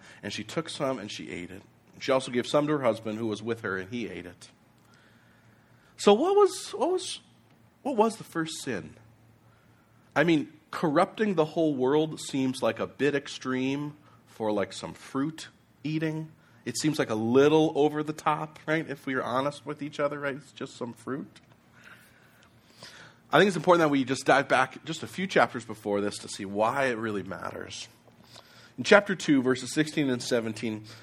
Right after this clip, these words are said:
um, God's talking to Adam and Eve, and he says, "You are free to eat from any tree in the garden, but you must not eat from the tree of the knowledge of good and evil, for when you eat from it, you'll certainly die." God's provided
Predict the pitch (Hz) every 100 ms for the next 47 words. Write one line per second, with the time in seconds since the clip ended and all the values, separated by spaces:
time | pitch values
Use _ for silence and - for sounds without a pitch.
0 | - 110 104 101 107 147 - 156 143 127
1 | 127 127 117 113 110 101 101 117 107 -
2 | - - 160 170 139 - 208 240 - 151
3 | 139 - 120 113 143 160 196 202 196 -
4 | - 175 165 165 151 147 127 104 87 85
5 | 82 90 - _ _ _ _ _ _ -
6 | 110 104 117 151 - 160 151 - 110 -
7 | 107 98 95 - 123 113 110 98 98 104
8 | 113 120 120 - 87 - 110 104 - 92
9 | 95 95 95 - 101 120 110 95 113 139
10 | - 104 82 85 - _ _ - 95 -
11 | - 110 104 104 92 - - - _ _
12 | _ _ _ _ _ _ _ _ _ _
13 | _ _ - - - - _ _ _ _
14 | _ _ _ - 165 - 190 131 110 120
15 | 120 113 110